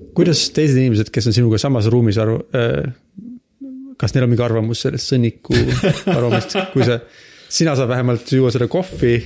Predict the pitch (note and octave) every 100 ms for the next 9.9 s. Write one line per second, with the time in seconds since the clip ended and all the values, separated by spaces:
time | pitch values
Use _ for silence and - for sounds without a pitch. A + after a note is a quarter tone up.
0 | - B2 A#2 A#2 A#2+ C3+ - - - -
1 | - - D#3 F#3+ A3+ D#3 - E3+ C3+ D#3+
2 | G#3+ B2+ A2+ A2 G#2+ A2+ A2 A2+ D3+ F#3
3 | C3 - D3+ C#3+ - - C#3+ C3+ E3+ A#2+
4 | - G3 D3 - A#2 A#2+ - A2+ G#2+ -
5 | A2 G#2+ - A2+ G#2+ G#2+ A2+ - - -
6 | - _ _ _ B2+ A#2 A#2 A2+ A2+ A2+
7 | B2 D3 C3+ A#2+ D3 B2+ D3 C3 A2 A2
8 | G#2+ G#2+ _ - _ C#3 A#2+ A#2+ - A2+
9 | - B2+ A2 A2 A2 B2 B2 A2 A2